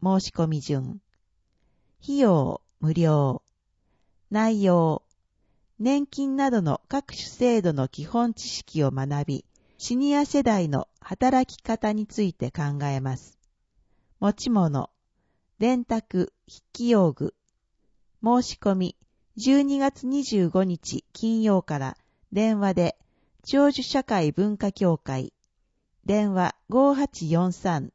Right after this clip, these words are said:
七六六五。問い合わせ先、東京仕事センターシニアコーナー。電話五二一一二三三五。ファックス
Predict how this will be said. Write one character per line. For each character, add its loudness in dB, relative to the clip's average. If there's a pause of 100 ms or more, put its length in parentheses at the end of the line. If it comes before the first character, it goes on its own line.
七 0
六 0
六 -4
五。 -2 (840)
問 4
い 4
合 4
わ 4
せ -4
先、 -6 (520)
東 4
京 2
仕 -2
事 2
セ 0
ン -4
タ -4
ー -20
シ -10
ニ 0
ア 2
コ 2
ー 2
ナ -6 (640)
ー。 -18
電 2
話 0 (140)
五 4
二 0
一 -4
一 -8 (140)
二 -2
三 0
三 -4
五。 -2 (640)
フ 0
ァ 2
ッ -4
ク -14
ス -6